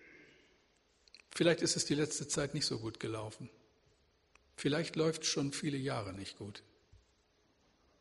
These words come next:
Hoffnung bedeutet, unsere Hilfe kommt vom Herrn, der Himmel und Erde gemacht hat. Hoffnung für deine Kinder. Es gibt ein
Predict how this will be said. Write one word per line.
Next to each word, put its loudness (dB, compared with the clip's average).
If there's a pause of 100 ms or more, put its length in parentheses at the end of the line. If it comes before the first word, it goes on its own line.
(200)
Hoffnung 0
bedeutet, 0 (360)
unsere 6
Hilfe 6
kommt 0
vom 2
Herrn, 0
der 2
Himmel 0
und -6
Erde -4
gemacht -10
hat. -14 (2250)
Hoffnung 4
für 0
deine 4
Kinder. 0 (1400)
Es 0
gibt 2
ein 2